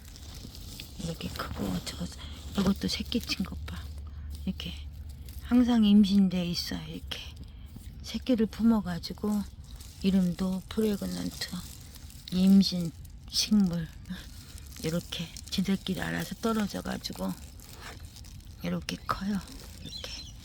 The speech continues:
알아서 양파처럼 이렇게 크고, 이렇게, 이렇게 점점, 점점, 점점 커지는 건데, 이 정도 되면 꽃이 피니까 항상 일 년에 한 번씩, 음, 꽃이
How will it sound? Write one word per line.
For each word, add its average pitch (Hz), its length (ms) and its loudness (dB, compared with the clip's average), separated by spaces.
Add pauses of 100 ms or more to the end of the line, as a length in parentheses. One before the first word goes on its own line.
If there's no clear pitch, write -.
(440)
알아서 170 420 -6
양파처럼 - 760 -2
이렇게 - 400 -8
크고, - 340 -4 (1400)
이렇게, 180 360 -6 (1000)
이렇게 - 160 -12
점점, 202 400 6
점점, 175 380 0
점점 170 340 -4
커지는 208 520 0
건데, 175 480 -4 (600)
이 190 100 -2
정도 190 300 4
되면 170 360 -2
꽃이 - 400 0
피니까 190 440 -4 (720)
항상 220 440 2
일 190 180 2
년에 190 180 2
한 202 180 2
번씩, 196 520 -2 (640)
음, 180 280 -4
꽃이 175 580 2